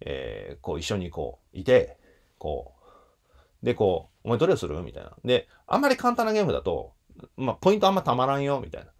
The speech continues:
だから、まあ、「お前これぐらいいけるんじゃない？」って言って来てるって僕は思ってるんですね。そういう風だと思ってるんです。で、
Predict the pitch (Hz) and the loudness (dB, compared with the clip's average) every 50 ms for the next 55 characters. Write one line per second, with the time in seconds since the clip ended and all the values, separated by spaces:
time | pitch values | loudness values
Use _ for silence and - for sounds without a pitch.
0 | _ _ _ _ _ _ _ - - 131 90 - - - - 135 143 156 120 - | _ _ _ _ _ _ _ 0 2 2 2 2 -2 -4 -8 -4 -4 -2 -4 -4
1 | - - - - 110 160 208 302 370 339 294 - - 160 190 190 190 190 240 247 | -8 -12 -12 -6 -2 0 2 2 2 -2 -4 0 0 2 4 4 2 2 0 -2
2 | - 180 185 202 180 147 - 107 127 139 - - 127 127 - _ - 214 208 208 | -2 -2 -2 0 -2 -2 -4 -6 -6 -8 -8 -4 -6 -6 -4 _ 6 6 6 6
3 | - - - - - 185 139 101 - - _ _ - 123 107 95 113 110 - 73 | 4 -6 -2 6 8 8 8 8 2 -2 _ _ 0 0 2 2 0 0 0 -2
4 | 67 78 87 82 - - - - - - 135 160 - _ _ _ _ - - - | -2 -2 -10 -10 -10 -14 -14 -12 -6 -4 -4 -4 -6 _ _ _ _ -20 -20 -20
5 | - _ - - - - - - _ _ _ _ - - 175 185 180 175 165 156 | -20 _ -20 -20 -20 -20 -20 -20 _ _ _ _ 2 8 10 10 12 10 10 8
6 | 185 175 123 110 - - - - 110 139 - - - - 78 65 60 - - - | 8 10 10 8 6 4 -4 2 4 4 4 4 2 -4 -4 -4 -4 -10 -12 -6
7 | - 113 - - - - - _ _ _ _ - 131 127 123 117 113 98 - - | -6 -6 -6 -8 -18 -20 -20 _ _ _ _ 6 8 10 10 10 8 6 4 0